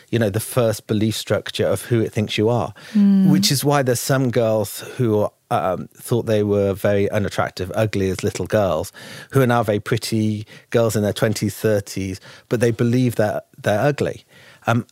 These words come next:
Speaker 1: a very good example of this is when they were training flea circuses. I don't know if any, any of our listeners have ever seen a flea circus, but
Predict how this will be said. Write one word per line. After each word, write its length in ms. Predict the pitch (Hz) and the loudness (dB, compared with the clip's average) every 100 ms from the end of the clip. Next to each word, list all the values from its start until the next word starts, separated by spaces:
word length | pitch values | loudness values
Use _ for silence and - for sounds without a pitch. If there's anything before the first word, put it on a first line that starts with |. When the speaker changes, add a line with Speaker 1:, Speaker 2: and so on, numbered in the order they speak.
| - | -2
Speaker 1:
a 80 | 143 | 0
very 220 | 135 180 | 2 2
good 160 | 143 113 | 2 0
example 480 | 104 110 104 - 101 | 2 0 0 0 -2
of 140 | 92 | 0
this 500 | 104 101 95 - - - | 0 0 -2 -6 -10 -4
is 720 | 110 104 104 104 101 101 - | 0 2 2 2 2 0 -2
when 340 | 131 113 110 110 | -2 2 2 4
they 160 | 107 | 2
were 180 | 104 104 | 2 0
training 720 | - - 104 101 101 98 98 - - | 0 0 0 0 0 0 -4 -8 -12
flea 220 | - 135 | -2 -2
circuses. 720 | - 98 - - 73 73 - _ - - - | 2 -2 -2 -8 -8 -8 -10 _ -20 -20 -4
I 80 | 104 | 0
don't 120 | 113 | 2
know 80 | 104 | 2
if 140 | 101 | 0
any, 480 | 110 107 101 98 95 - - - - | 0 0 0 -4 -6 -12 -20 -14 -2
any 220 | 117 113 | 2 2
of 140 | 104 | 2
our 100 | 101 | 2
listeners 360 | 107 - 104 101 | 2 0 -2 0
have 80 | 110 | 0
ever 80 | 98 | 0
seen 200 | 110 98 | -2 -2
a 20 | |
flea 200 | - 101 | -2 -4
circus, 580 | - 87 82 - 92 - | -2 -2 -2 -4 -6 -2
but 340 | 113 110 | -2 0